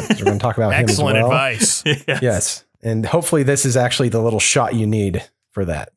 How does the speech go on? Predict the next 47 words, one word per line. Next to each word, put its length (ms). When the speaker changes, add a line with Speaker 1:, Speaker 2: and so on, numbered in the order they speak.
Speaker 1:
Speaking 500
of 100
things 380
that 100
would 140
have 120
died 220
out 160
long 280
ago, 440
many 420
millions 580
more 320
people 380
would 280
have 240
died 560
from 140
malaria, 520
polio, 600
measles, 400
tuberculosis, 800
and 100
influenza 480
were 220
not 320
for 140
maybe 440
the 120
greatest 460
invention 460
in 120
all 220
of 60
medical 280
science, 540
vaccines. 720
Speaker 3:
Wait, 200
yeah, 100
that's 180
weird 240
to 80
me, 160
'cause 160
I 40
would 120
have 120